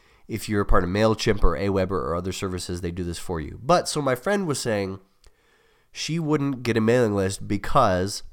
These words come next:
she couldn't put her physical address because she is an erotica author and she's also, like, a, a kindergarten teacher. So she, her erotica stuff is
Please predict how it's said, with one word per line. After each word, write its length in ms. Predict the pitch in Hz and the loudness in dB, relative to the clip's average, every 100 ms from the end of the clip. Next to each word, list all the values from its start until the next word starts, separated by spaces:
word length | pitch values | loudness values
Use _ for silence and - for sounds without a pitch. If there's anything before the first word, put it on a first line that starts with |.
| - _ _ _ _ _ _ - | -20 _ _ _ _ _ _ -20
she 760 | - - 123 120 123 123 120 - | -8 -4 -2 0 0 0 -2 -2
couldn't 320 | 135 123 113 | 0 0 2
put 180 | - 113 | 0 0
her 60 | |
physical 420 | 98 101 98 101 - | -2 -4 -4 -4 0
address 440 | 120 120 98 87 | 0 2 0 -2
because 440 | - 95 95 87 85 | -6 -6 -2 -2 -4
she 440 | - 98 90 69 | -6 -6 -6 -6
is 200 | 92 87 | -6 -6
an 60 | 80 | -6
erotica 400 | 82 113 127 110 | 0 2 2 0
author 400 | 95 104 104 98 | 0 0 0 -4
and 140 | 92 | -4
she's 160 | 95 98 | -8 -2
also, 340 | 98 - 92 | -2 -2 -6
like, 220 | 85 85 | -6 -6
a, 260 | 76 71 - - _ _ _ _ - | -8 -8 -12 -18 _ _ _ _ -8
a 200 | 65 73 | -6 -4
kindergarten 580 | - 127 113 98 90 | 0 2 2 2 0
teacher. 380 | 82 95 - 87 | -2 -4 -4 -4
So 180 | 80 92 | -2 -4
she, 200 | 85 76 | -4 -6
her 440 | 87 90 82 78 76 | -6 -4 -4 -4 -4
erotica 460 | 85 95 98 90 | -2 0 0 -4
stuff 260 | - 82 80 | -4 -4 -6
is 160 | 76 | -10